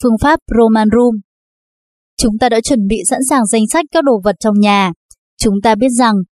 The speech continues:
đồ vật thứ nhất trong phòng đầu tiên, bếp là cái tủ lạnh, và đồ vật thứ hai là bồn rửa bát. Vì thế câu hỏi đặt ra ở đây,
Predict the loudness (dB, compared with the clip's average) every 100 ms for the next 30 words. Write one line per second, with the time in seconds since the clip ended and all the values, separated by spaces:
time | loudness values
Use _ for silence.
0 | _ 0 0 0 2 2 2 0 -4 -2
1 | 0 0 2 0 0 0 0 0 -4 _
2 | -2 0 0 -4 -4 -2 -2 0 2 0
3 | -4 _ _ _ _ 0 2 2 0 -2
4 | -2 2 2 2 2 0 2 0 2 2
5 | 0 _ _ _ _ -4 -4 0 2 2
6 | 2 0 0 0 -2 2 2 2 2 2
7 | 0